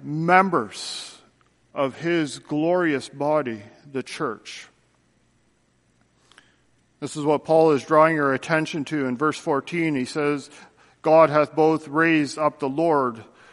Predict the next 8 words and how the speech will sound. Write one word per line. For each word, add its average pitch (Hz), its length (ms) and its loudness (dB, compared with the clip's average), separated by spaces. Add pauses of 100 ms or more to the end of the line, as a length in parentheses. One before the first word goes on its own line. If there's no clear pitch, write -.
(140)
our 139 160 0
Lord 147 260 4
Jesus, 135 640 -2 (300)
but 131 80 -2
he 139 60 0
will 139 100 2
also 170 540 2
raise 151 460 0